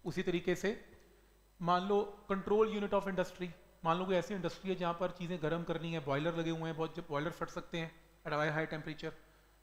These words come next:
तो हाई temperature पे boiler ना फटे तो वहाँ पर thermistor लगाया जाता है। जैसे ही एक critical temperature cross करता है, thermistor की resistance एकदम बढ़नी start हो जाती है, तो वहाँ पे current change हो जाएगा, तो आपका alarm बज जाएगा कहीं ना कहीं कि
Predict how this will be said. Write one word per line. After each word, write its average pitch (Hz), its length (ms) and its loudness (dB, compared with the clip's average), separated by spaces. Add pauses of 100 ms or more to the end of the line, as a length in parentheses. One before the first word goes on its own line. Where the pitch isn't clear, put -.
(120)
तो 113 40 -12
हाई 151 180 2
temperature 185 400 0
पे 190 160 -2
boiler 170 300 0
ना 160 160 2
फटे 180 280 0
तो 185 120 -4
वहाँ 175 140 2
पर 180 120 0 (100)
thermistor 151 360 -4
लगाया 170 220 4
जाता 160 260 -2
है। 160 100 -4
जैसे 160 300 0
ही 214 60 4
एक 220 140 -2
critical 202 280 0
temperature 190 460 -2
cross 170 260 2
करता 151 280 -4
है, 127 120 -6 (420)
thermistor 160 460 0
की 202 80 0
resistance 185 400 -2
एकदम 196 280 4
बढ़नी 185 200 2
start 170 280 2
हो 160 60 -2
जाती 131 260 -6
है, 107 160 -8 (460)
तो 160 60 -4
वहाँ 156 180 6
पे 180 140 0
current 180 260 0
change 190 220 -4
हो 190 60 2
जाएगा, 185 360 4
तो 220 200 -2
आपका 175 220 2
alarm 170 240 2
बज 185 140 -4
जाएगा 170 360 2
कहीं 160 180 -4
ना 165 80 -4
कहीं 165 280 -2
कि 190 240 -6